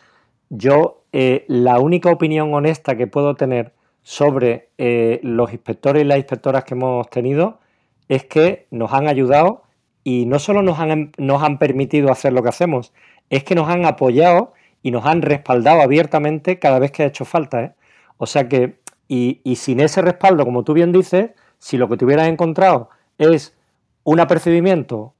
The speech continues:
o una regañina o un expediente, pues evidentemente no seguiríamos haciendo lo que estamos haciendo. O sea que, que hay que decir claramente que, eh, el Cartima también está donde está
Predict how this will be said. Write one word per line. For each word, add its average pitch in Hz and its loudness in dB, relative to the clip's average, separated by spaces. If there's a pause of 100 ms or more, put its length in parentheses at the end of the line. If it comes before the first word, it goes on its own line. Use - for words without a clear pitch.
(180)
o 113 2
una 151 2
regañina 156 0
o 110 2
un 131 0
expediente, 165 0 (540)
pues 117 -12
evidentemente 123 0
no 160 0
seguiríamos 139 0
haciendo 131 -4
lo 120 -2
que 113 -4
estamos 117 -6
haciendo. 120 -6 (560)
O - -20
sea 135 0
que, 123 -2 (200)
que 127 -2
hay 123 2
que 156 0
decir 151 0
claramente 147 0 (360)
que, 113 -4
eh, 110 -6
el 113 -6
Cartima 139 -2
también 139 -2
está 151 2
donde 147 -4
está 170 -2